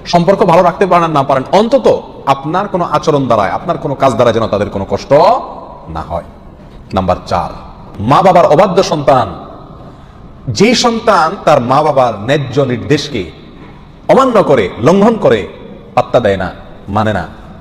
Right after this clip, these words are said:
এই সন্তানের জন্য জান্নাত নিষেধ। সে যত নেকামল করুক, সে যত ভালো কাজ করুক, যত নামাজ কালাম পড়ুক, কপালে দাগ ফেলে দেখ, কোনো ফায়দা নাই, তার জান্নাতে যাওয়ার সুযোগ নাই যদি সে কি করে? মা বাবার নির্দেশকে লঙ্ঘন করে। আল্লাহ এবং তার রাসূলের নির্দেশের পরেই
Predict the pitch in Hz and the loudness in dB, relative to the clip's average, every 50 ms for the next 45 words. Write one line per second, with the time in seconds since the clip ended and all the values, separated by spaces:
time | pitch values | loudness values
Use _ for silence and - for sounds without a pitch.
0 | - - - - 135 131 - 147 151 - 165 170 165 - - 165 170 180 139 107 | -20 -10 -4 -2 -2 0 0 -2 -2 -2 -2 -2 -2 -4 -8 -10 -10 -6 -2 -2
1 | 101 92 92 92 90 - 92 87 - - 98 82 - - - - - - - - | -2 0 0 -2 -4 -4 -6 -8 -6 -6 -6 -6 -8 -10 -16 -18 -18 -18 -18 -18
2 | - - - - - - - 180 147 156 139 - 139 123 - 123 131 156 165 175 | -18 -18 -18 -14 -4 0 2 4 4 4 4 4 2 2 2 2 2 2 2 2
3 | 190 220 285 302 - - - - - - - - 233 190 226 220 214 294 294 254 | 2 2 2 0 -2 -6 -12 -14 -14 -8 -4 -2 2 4 4 4 4 4 2 4
4 | 208 220 240 214 214 214 - - - 208 214 202 170 139 190 202 - 240 226 208 | 4 4 4 4 4 2 2 2 4 4 4 4 4 2 2 2 4 4 2 4
5 | 196 202 190 - 196 190 190 185 185 190 190 185 185 185 170 170 170 165 156 156 | 2 2 0 2 2 2 2 2 2 2 2 2 2 2 2 2 2 2 2 2
6 | 143 - - - 185 196 208 202 - - 160 - - 120 110 104 101 92 85 - | 2 2 4 4 4 4 2 0 0 -2 -2 0 0 0 0 0 0 -4 -6 -10
7 | - - - - - - - - - 151 156 151 147 151 160 160 180 170 175 165 | -14 -20 -20 -20 -20 -20 -16 -2 0 2 2 4 2 0 0 0 -2 0 0 -2
8 | 160 - - 165 147 151 127 113 101 104 113 139 143 - - - - - - - | -2 -2 -2 -2 0 0 -2 -2 -2 0 0 0 0 -4 -8 -14 -18 -18 -20 -12
9 | - - 117 113 107 - 135 - 127 131 131 120 117 - - - - - - - | -6 -4 -2 -2 -2 -2 -4 -2 0 2 2 2 2 0 -4 -12 -18 -18 -20 -20
10 | - - - 104 107 110 110 113 110 123 120 110 107 104 95 92 104 - - - | -18 -14 -6 -2 2 4 4 4 4 4 2 0 -2 -4 -4 -4 -6 -6 -4 -4
11 | 139 135 113 95 98 98 87 104 110 113 98 - 92 87 85 80 - - - - | -4 -2 -2 -2 -4 -4 -4 -4 -4 -4 -4 -4 -4 -4 -4 -6 -10 -16 -20 -20
12 | - - - - - - 127 135 139 147 175 190 190 180 - - 151 143 131 117 | -20 -20 -20 -10 -4 0 2 4 4 4 4 4 2 2 2 2 2 2 2 2
13 | 123 113 110 110 - - 185 180 151 131 120 104 104 113 - 123 104 - - 156 | 2 2 2 0 0 0 0 0 -2 -4 -4 -4 -4 -4 -4 -4 -4 0 2 4
14 | 175 214 269 | 4 4 4